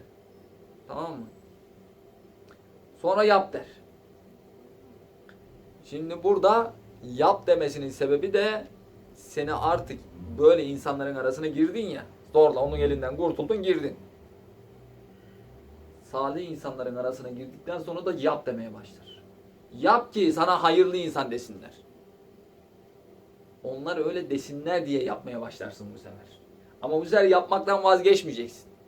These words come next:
Kalbine bakacaksın. Kalbinde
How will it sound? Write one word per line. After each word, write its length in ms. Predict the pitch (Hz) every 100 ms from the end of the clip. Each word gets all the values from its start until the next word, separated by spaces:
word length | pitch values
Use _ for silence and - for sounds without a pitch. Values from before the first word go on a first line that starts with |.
| - - - - - -
Kalbine 500 | - 135 139 170 190
bakacaksın. 720 | 202 202 220 - - 240 240 - - - - - - -
Kalbinde 1000 | - 147 165 165 165 151 139 196 254 254